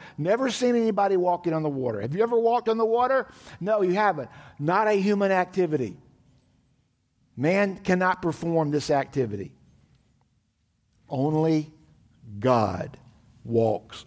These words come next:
on the water. And Jesus did this. Why? Because he was one hundred percent God. He, as a man, he prayed. As God,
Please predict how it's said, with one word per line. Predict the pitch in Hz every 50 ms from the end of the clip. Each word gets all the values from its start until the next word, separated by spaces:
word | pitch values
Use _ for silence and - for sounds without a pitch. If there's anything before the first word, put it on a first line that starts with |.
| - -
on | 131 120 107
the | 104 104
water. | 107 107 104 101 92 92 92 - - - - - - - - - - - - - -
And | 110 107
Jesus | 101 127 143 143 143 143 135
did | - - - 220 156
this. | 117 104 - - - - - -
Why? | 110 107 104 113 131 156 185 208 - - - - - - _ _ _ _ _ _ _ _ _ _ _ _ _ -
Because | - 135 131 - - 107 95 98 107 117 - -
he | 135
was | 123 135 135 123
one | 107 104 117 123
hundred | 113 107 104 113 120 -
percent | - 139 - - - - - - - - - - - - - - - - - 90
God. | - - 92 80 160 - - - - - - - - - - - - - - - - - - -
He, | - 120 - - -
as | 123 107 90 104
a | 107
man, | 110 113 127 147 165 185 196 196 170
he | 139 123 107
prayed. | 95 - - - 151 156 175 196 220 240 247 247 240 - - - - _ _ _ _ _ _ _ _ _ _ _ _ _ _ _ _ _ _ _ _ _ _ _ _ _ _ - 131
As | 123 117 113 98
God, | 104 - 151 170 175 180 190 190 190 190 180 180